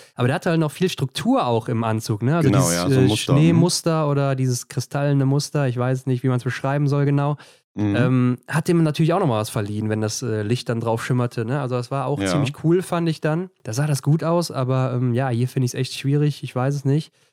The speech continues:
Speaker 1: Haben ja auch schon mal mit der einen oder anderen Athletin oder dem einen oder anderen Athleten drüber gesprochen, die sich ja wohl auch
Speaker 2: Mhm.
Speaker 1: eher wieder sowas Schwarz-Rot-Goldenes zurückwünschen oder dass man das irgendwie da einbaut. Macht
Speaker 2: Mhm.
Speaker 1: auch Sinn aus meiner Sicht und, äh, <laughs> liegt ja auch irgendwo nah, ne?
Speaker 2: <laughs> Ja, sehe ich ähnlich.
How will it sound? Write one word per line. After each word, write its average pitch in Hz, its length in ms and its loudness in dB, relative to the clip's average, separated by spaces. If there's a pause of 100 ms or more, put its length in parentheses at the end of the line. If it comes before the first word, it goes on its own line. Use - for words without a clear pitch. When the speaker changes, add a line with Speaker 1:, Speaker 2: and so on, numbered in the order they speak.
Speaker 1:
Haben 135 120 -2
ja 156 80 2
auch 147 100 0
schon 165 140 0
mal 151 60 2
mit 147 120 2
der 147 80 0
einen 151 140 0
oder 147 100 0
anderen 143 220 0
Athletin 147 480 0
oder 139 160 2
dem 131 100 0
einen 143 140 0
oder 139 100 0
anderen 135 220 0
Athleten 127 340 0
drüber 135 220 2
gesprochen, 147 500 0
die 143 140 4
sich 135 160 0
ja 139 120 0
wohl 135 160 0
auch 139 180 0
Speaker 2:
Mhm. 143 80 -2
Speaker 1:
eher 131 340 0
wieder 127 200 0
sowas 123 360 0
Schwarz-Rot-Goldenes 143 1040 0
zurückwünschen 147 600 0
oder 123 140 2
dass 123 180 -2
man 120 140 2
das 127 240 -2
irgendwie 127 380 2
da 120 140 0
einbaut. 151 580 0 (320)
Macht 151 240 0
Speaker 2:
Mhm. - 60 -2
Speaker 1:
auch 156 120 0
Sinn 156 220 2
aus 104 140 -2
meiner 101 240 -2
Sicht 113 320 -4
und, 117 380 0
äh, 123 200 2
<laughs> 147 200 0
liegt 117 260 -2
ja 120 80 0
auch 107 60 0
irgendwo 120 280 2
nah, 120 280 0
ne? 110 280 -2 (160)
Speaker 2:
<laughs> - 200 -18
Ja, 92 400 -2
sehe 101 220 -2
ich 104 100 -2
ähnlich. 98 520 0